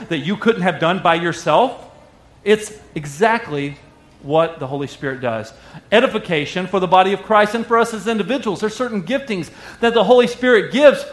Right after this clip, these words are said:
for the edification or the building up of the body of Christ, to help preserve unity, to encourage and strengthen one another. Man, you should be encouraged and strengthened and edified by spending time with other believers in the context of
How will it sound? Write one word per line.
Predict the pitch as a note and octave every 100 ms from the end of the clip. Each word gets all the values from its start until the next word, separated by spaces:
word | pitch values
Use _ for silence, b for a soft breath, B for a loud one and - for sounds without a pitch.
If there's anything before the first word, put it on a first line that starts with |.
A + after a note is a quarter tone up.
| - -
for | C4+ D#4 D#4+ - -
the | G3+ B3
edification | A#3+ C4+ C#4 - C4+ C4+ A3+
or | G3 G#3+
the | G3
building | D3+ G#3+ C#4+ C4 A#3
up | C#4 F#3+ - - -
of | G3
the | A#3
body | F#3+ G3 A3+
of | A3
Christ, | - C4+ D4+ F#3+ -
to | A#3+
help | A#3 B3+
preserve | B3 A#3+ A#3+ A3+ G3
unity, | D4+ B3 G#3
to | - A#3+
encourage | A#3 B3 C4+ B3+
and | F#3+
strengthen | - C4+ D4+ C4
one | G#3+
another. | G3 F#3 D3+ - B A#3+
Man, | A3 B3
you | A3+ C4 F#4
should | - D#4 A3+
be | C4 A#3+
encouraged | A#3 A#3 - D#4 D#4+ A#3+ -
and | A3
strengthened | G#3+ D#4 E4 D4+ A#3
and | G#3+
edified | A3 C#4+ D#4+ - F#3+ F3+ G3+ - -
by | G#3+ G#3+
spending | - C#4 D#4+ E4 D4
time | A#3 A3+ A3+
with | A3+
other | A3+ B3 D4+
believers | D4 C4+ A3 F#3+ G3+ G3+
in | A3+
the | G#3+
context | - B3+ B3 A#3 -
of | G#3 -